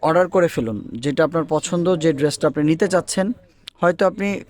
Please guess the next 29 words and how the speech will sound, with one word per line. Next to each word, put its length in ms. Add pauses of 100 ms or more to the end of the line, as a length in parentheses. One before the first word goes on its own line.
(140)
কিছুদিন 380
পর 200
নিতে 240
পারবেন। 420 (680)
এখন 280
যদি 180
অর্ডার 260
করেন, 340
তাহলে 220
কিছুদিন 420
পর 220
আপনার 280
এই 80
কালেকশনগুলো 540
নাও 220
থাকতে 300
পারে। 260 (200)
এখন 280
হয়তো 300
আপনি, 320
আহ, 140
ভিডিও 420
পাওয়ার 280
সাথে 220
সাথে 220
অর্ডারটা 360
করলে 300 (380)
আপনি 220
ড্রেসের, 420